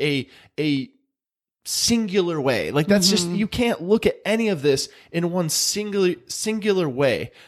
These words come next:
Speaker 1: or you're gonna find yourself in just a serious case of overwhelm. And, and,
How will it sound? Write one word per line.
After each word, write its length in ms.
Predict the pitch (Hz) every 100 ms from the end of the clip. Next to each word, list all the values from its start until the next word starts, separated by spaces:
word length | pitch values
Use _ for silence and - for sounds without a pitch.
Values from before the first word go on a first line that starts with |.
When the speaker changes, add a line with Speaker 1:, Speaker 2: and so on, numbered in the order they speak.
| - -
Speaker 1:
or 120 | 180
you're 120 | 185
gonna 260 | 190 170 - -
find 380 | - - 185 180
yourself 580 | 160 - 127 120 - - _ _ _ _ _ -
in 160 | 156 147
just 220 | 139 135
a 60 | 123
serious 600 | - - 202 175 143 -
case 260 | 143 135
of 120 | 120 104
overwhelm. 500 | 95 90 69 67 82
And, 120 | 127
and, 360 | 95 131 123